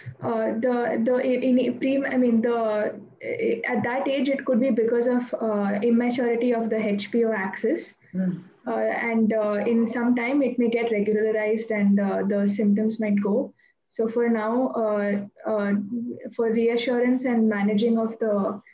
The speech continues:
Speaker 2: No, puberty menorrhagia, as you said, it could be ovulation disturbances, one thing, okay?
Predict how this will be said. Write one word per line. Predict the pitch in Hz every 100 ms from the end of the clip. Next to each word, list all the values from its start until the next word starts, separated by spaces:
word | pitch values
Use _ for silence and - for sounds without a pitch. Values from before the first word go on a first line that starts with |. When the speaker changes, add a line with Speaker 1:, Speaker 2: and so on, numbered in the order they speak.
| _
Speaker 2:
No, | 214
puberty | 190 233 262 254 254
menorrhagia, | 226 214 220 - - 170 165 143 185 285 - - - -
as | 185 196
you | 220
said, | 220 226 208 196
it | 196
could | - 190
be | 233
ovulation | 202 185 190 185 196
disturbances, | 175 180 180 160 147 151 139
one | 165 165
thing, | - 120
okay? | 151 139 240 196 127